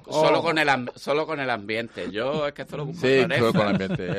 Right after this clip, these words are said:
Speaker 1: Es
Speaker 2: Esto lo busco en
Speaker 1: de,
Speaker 2: Rareza,
Speaker 1: de
Speaker 2: sí.
Speaker 1: la cadena del, bueno, los Juegos Olímpicos y,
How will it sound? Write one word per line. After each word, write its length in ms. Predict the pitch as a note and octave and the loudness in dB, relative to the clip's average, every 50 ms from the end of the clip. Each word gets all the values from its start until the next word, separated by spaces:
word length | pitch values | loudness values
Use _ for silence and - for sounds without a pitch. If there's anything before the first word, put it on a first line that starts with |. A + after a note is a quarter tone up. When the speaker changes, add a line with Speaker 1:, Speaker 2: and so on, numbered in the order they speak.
| G2+ | -4
Speaker 1:
Es 60 | G2+ - | -4 -6
Speaker 2:
Esto 180 | - - G2 | -6 -4 -4
lo 60 | F#2+ | -2
busco 280 | F#2+ F#2+ F#2 F#2 F2+ F2+ | -2 -2 -4 -4 -4 -6
en 40 | - | -6
Speaker 1:
de, 60 | F2 | -6
Speaker 2:
Rareza, 400 | - B2+ B2+ C#3 D3 F#2 F#2+ F#2+ | -8 -8 -8 -8 -10 -12 -16 -14
Speaker 1:
de 100 | F#2+ G2 | -12 -10
Speaker 2:
sí. 60 | F#2 F2+ | -8 -8
Speaker 1:
la 120 | F2+ F2 | -8 -8
cadena 340 | - - F#2+ G2 G2 G2+ G#2 | -6 -6 -6 -4 -4 -6 -6
del, 360 | F2+ F2+ F#2 F2 F2 E2+ F2 F2 | -6 -6 -8 -8 -8 -8 -12 -10
bueno, 220 | F2 F#2+ F2+ E2 D#2+ | -6 -6 -6 -4 -6
los 160 | D#2+ D#2 - | -10 -10 -8
Juegos 240 | - F2+ E2+ D#2+ E2 | -6 -6 -6 -6 -6
Olímpicos 640 | E2+ F2+ F2 D#2 F2 D#2+ - E2 E2+ E2 - - | -6 -6 -8 -8 -12 -12 -12 -12 -12 -12 -14 -14
y, 340 | E2 E2 E2+ F2 F2 E2+ E2 | -12 -12 -10 -10 -12 -12 -14